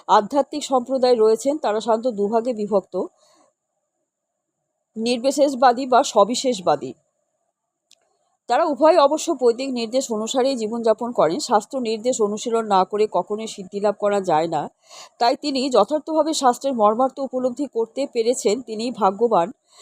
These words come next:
পরম পুরুষোত্তম ভগবানকে উপলব্ধি করার পন্থা অবলম্বন না করার ফলে মানব সমাজে অধঃপতন দেখা দেয়। মানব জীবনে সেটা হচ্ছে সবচেয়ে গর্হিত অপরাধ।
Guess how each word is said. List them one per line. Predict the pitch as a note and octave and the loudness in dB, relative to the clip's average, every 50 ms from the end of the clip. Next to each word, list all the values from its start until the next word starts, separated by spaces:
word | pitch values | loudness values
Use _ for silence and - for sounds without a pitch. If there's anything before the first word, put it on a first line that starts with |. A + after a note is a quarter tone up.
| - - - _ _ | -20 -20 -20 _ _
পরম | - A#3 B3 D4+ D#4+ | -6 -4 -4 -4 -6
পুরুষোত্তম | - D4+ C#4+ D4 - - F4 D4+ - F4 E4+ | -6 -6 -4 -4 -2 -4 -4 -4 -4 -6 -2
ভগবানকে | D4+ D#4 C#4 C#4+ D4 D4+ D4+ C#4+ D4+ | 2 2 2 2 2 0 0 0 -4
উপলব্ধি | D4 C#4+ - C#4+ C#4+ C#4+ C4 - D#4+ C#4+ | -6 -4 -4 -4 -4 -4 -4 -4 -6 -2
করার | - C4 B3 B3 C4 C4+ | 2 2 2 4 2 0
পন্থা | - A#3 A3 A3 G#3+ - C#4 B3+ | 0 -2 -2 -2 -2 -2 0 0
অবলম্বন | A#3 G#3+ A3+ B3+ B3+ B3 B3 B3+ B3 | 2 2 2 0 0 0 0 -2 0
না | A#3 G3 F#3 F#3 | 2 2 2 2
করার | - A3 A3+ A#3+ C4 B3 | 2 2 2 2 2 0
ফলে | - C4 B3+ C4+ D4 D4+ | 0 -4 -4 -2 -2 0
মানব | B3+ G#3 F#3+ F#3+ G3+ | 2 2 0 0 -2
সমাজে | - - A#3 A3 A3 G#3+ B3 A#3 | -2 -2 -2 0 0 0 2 2
অধঃপতন | G3 F#3 G#3 G#3+ - A3+ A#3 - C4 C4+ B3+ | 2 2 0 -4 -4 -6 -6 -6 -6 -2 -2
দেখা | G#3 F#3+ - F3 | -2 0 0 -4
দেয়। | D3 D#3 C#3+ C3+ C#3+ - _ _ _ _ - - _ _ | -4 -4 -4 -6 -8 -12 _ _ _ _ -20 -20 _ _
মানব | F#3+ G#3 G#3+ C4 D#4 C#4+ | 2 2 4 4 0 -2
জীবনে | D4 E4 D#4+ E4+ D4+ E4 | -2 -2 -2 0 -2 -2
সেটা | D#4 D4+ C#4 B3+ D4 D#4 | 2 2 2 4 4 2
হচ্ছে | D4+ - D4+ | 2 0 -6
সবচেয়ে | - C4+ C4 C4 - - C4+ B3+ | -2 -2 -2 -2 -2 -4 -8 0
গর্হিত | A3 G#3+ A3+ B3 A3+ B3+ C4+ A#3 - | 2 4 4 4 2 -2 -6 -4 -4
অপরাধ। | - - - G#3+ - G#3 G3+ F3+ F#3 - | -2 0 2 0 2 2 2 4 4 2